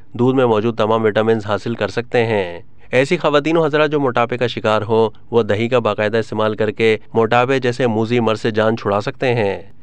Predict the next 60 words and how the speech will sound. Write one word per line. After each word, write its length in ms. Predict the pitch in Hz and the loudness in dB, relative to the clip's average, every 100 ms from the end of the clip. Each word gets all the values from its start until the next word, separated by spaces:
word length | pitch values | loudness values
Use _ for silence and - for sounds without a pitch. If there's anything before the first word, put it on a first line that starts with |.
| - | -4
एक 180 | 135 160 | 0 2
तहकीक 320 | 156 147 170 | 2 2 2
के 80 | 170 | 2
मुताबिक 360 | 151 143 139 139 | 2 2 0 0
दही 200 | 117 131 | 0 2
मोटापे 380 | 123 110 113 120 | 2 2 0 0
की 80 | 117 | 0
रफ्तार 340 | 104 110 110 | 0 0 0
को 120 | 117 | -2
सुस्त 340 | - 135 123 123 | -2 -2 -2 -4
करता 300 | 104 98 120 123 | -4 0 0 0
है। 200 | 110 92 - - - | 0 -2 -8 -18 -6
ख़ास 260 | - 139 151 | 2 2 4
तौर 140 | 165 | 2
पर 120 | 165 | 4
ऐसी 180 | 156 147 | 2 0
ख़वातीन 380 | 147 139 139 143 | -2 -2 0 0
जो 100 | 135 | 0
जचकी 380 | 101 113 - 123 | 2 0 -2 -2
के 80 | 123 | 2
अमल 180 | 113 | 2
से 100 | 113 | 0
गुजर 240 | 110 101 110 | -2 0 0
रही 220 | 110 117 | 2 0
हों, 260 | 113 110 107 - - | 2 0 0 -4 -4
उनके 240 | 127 131 | -2 0
लिए 140 | 123 117 | 2 0
मुफीद 380 | 98 117 120 | 0 0 -2
होता 240 | 110 101 113 | -2 0 0
है 280 | 120 117 113 - - | 2 2 2 -4 -2
और 100 | 113 | 2
ऐसी 200 | 117 123 | 2 0
ख़वातीन 480 | 117 101 101 113 113 | 0 0 0 0 0
को 260 | 113 110 101 - - | 2 2 0 -10 -4
दही 240 | 107 117 | 0 0
का 100 | 123 | 2
इस्तेमाल 380 | 117 113 113 110 | 2 2 0 0
ज़्यादा 280 | 107 127 113 | 2 0 0
से 120 | 117 | -2
ज़्यादा 240 | 101 104 113 | -2 0 -2
करना 300 | 101 98 143 | -4 -2 -2
चाहिए। 580 | 135 113 104 95 85 - - - | -2 -2 -4 -6 -8 -16 -18 -8
दही 220 | 117 131 156 | 0 2 4
का 100 | 151 | 2
इस्तेमाल 300 | 143 139 135 | 4 2 4
अगर 140 | 131 | 2
बालों 240 | 113 107 117 | 2 2 2
में 120 | 113 | 2
किया 240 | 113 113 | 2 2
जाए 280 | 110 110 110 - | 4 4 2 0
तो 80 | 127 | -2
इससे 180 | 127 135 | 0 0
बालों 280 | 107 107 120 | 2 0 0
की 100 | 123 | -2
खुश्की 320 | 110 104 123 | -4 -4 -4
का 100 | 117 | -2
खात्मा 340 | - 101 123 | -2 -2 0
हो 120 | 139 | 0
जाता 260 | 113 104 107 104 | 2 0 0 0
है 260 | 104 95 | 0 0